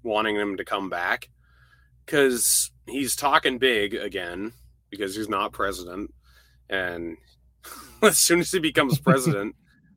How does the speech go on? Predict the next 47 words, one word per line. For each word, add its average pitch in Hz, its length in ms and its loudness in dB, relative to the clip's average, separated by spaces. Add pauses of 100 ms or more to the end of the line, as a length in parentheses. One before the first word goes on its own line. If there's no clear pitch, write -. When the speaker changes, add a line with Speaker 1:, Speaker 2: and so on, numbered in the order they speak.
Speaker 1:
why 110 340 2
do 127 60 -2
you 117 100 -2
think 120 140 0
he's 110 140 -2
gonna 110 100 -4
be 110 160 -2
any 107 180 -2
different 104 320 -6
than 98 80 -6
he 98 60 -6
was 98 240 -4
before? 92 540 -6 (560)
You 110 100 -4
know, 104 340 -2
Speaker 2:
Yeah. 127 120 -4
Speaker 1:
like, 90 280 -4
um, 82 440 -6 (460)
so 90 180 -4
I 92 160 0
don't 85 120 -4
know. 76 240 -8
I 101 60 -8
mean, 95 160 -6
people, 92 600 -4 (1300)
people 117 220 -2
want 107 200 4
him 90 80 -2
back, 92 420 -2
but 82 120 -8
it's 80 180 -8
like, 82 180 -8
man, 85 280 -8
he 90 140 -8
was, 90 540 -4 (280)
he 113 60 -6
was 101 120 -6
not 98 240 -2
your 95 100 -4
friend 95 340 -6
when 87 120 -6
he 90 60 -6
was 87 160 -8
in 90 120 -8
there, 78 280 -10
you 85 80 -12
know? 82 240 -10